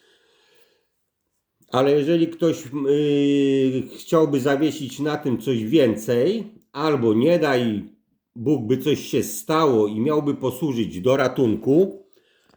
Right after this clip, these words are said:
to bym nie ufał temu pasowi, bo to jest, tu jest wszystko plastik. Metalowe jest tylko tutaj to i nity. Nic poza tym. Cała reszta to plastik, a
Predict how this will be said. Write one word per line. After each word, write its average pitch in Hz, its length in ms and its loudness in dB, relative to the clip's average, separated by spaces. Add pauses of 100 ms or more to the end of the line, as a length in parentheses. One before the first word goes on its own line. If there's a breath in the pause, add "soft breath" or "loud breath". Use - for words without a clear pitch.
(400 soft breath)
to 135 140 2
bym 147 220 2
nie 151 100 2
ufał 160 360 0
temu 143 280 0
pasowi, 131 540 -2
bo 107 160 0
to 143 120 -2
jest, - 460 -6
tu 269 200 0
jest 262 200 0
wszystko 233 360 -4
plastik. 170 580 -4
Metalowe 220 580 2
jest 190 200 2
tylko 160 300 0
tutaj 127 400 0
to 269 360 -2 (880)
i 202 140 0
nity. - 540 0 (140)
Nic 226 220 -4
poza 151 340 0
tym. 69 340 -12 (1080)
Cała 226 360 0
reszta 175 300 0
to 160 140 -2
plastik, 143 760 -4 (500 soft breath)
a 175 440 -2